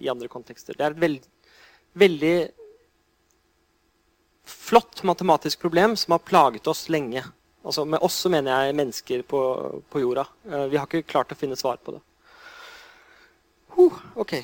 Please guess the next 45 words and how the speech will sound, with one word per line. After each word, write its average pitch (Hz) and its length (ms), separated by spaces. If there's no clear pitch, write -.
så - 140
dette 214 180
er 214 80
grunnen 190 160
til 180 80
at 170 80
vi 185 140
må 180 100
ha 175 80
et 160 120
bevis 160 360
for 165 160
påstandene 110 460
våre. 113 180
Ok, - 140
så 220 220
dette 214 240
med 226 260
å 226 140
bevise 208 320
ting 269 260
handler 170 380
om 180 160
å - 20
tenke 170 460
ut - 80
fra 127 140
antagelser. - 520
Med 214 100
andre 196 220
ord, 233 240
du 185 80
kan 214 160
anta 170 320
absolutt - 480
hva 160 160
du 170 80
vil, 311 160
men 190 160
du 196 60
må 165 160
ta 143 160
konsekvensen 139 580
av - 120
det. - 20